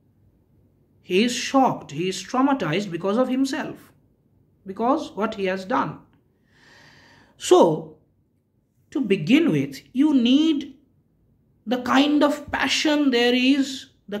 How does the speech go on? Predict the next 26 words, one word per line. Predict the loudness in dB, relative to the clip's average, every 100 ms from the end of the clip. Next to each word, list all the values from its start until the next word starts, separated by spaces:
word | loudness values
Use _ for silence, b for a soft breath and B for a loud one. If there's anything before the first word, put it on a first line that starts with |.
| -8
kind | -2 0 2 4
of | 6 4 2 -8 -20 _ _ _ _ _ _
seductive, | -12 -4 4 4 4 -2 2 4 6 4 0 -10 -18 _ _ _ _ _ -4
uh, | 2 4 4 4 2 0 -4 -8 _ _
image, | -2 2 2 2 -2 -6 -14 _ _ _ -10
the | -2 0 0 -2
attractive | -6 0 2 2 2 2 2 0 0
body | 0 4 4 4 0 -8
that | -8 -6
is | -4 -2
in | -2
front | -2 -4 0
of | 2
Ishwar | 2 0 -4
Singh, | -2 -4 -4 -2
and | 0 2 2
Ishwar | -2 0 -2
Singh | -2 -2 -2
is | -2 -6
being, | -4 -4 -4 -8 -20 b b b
is | -2 2
not | 2 2
being | 0 2
able | 0 -2
to | -4
perform. | -6 -6 -8 -10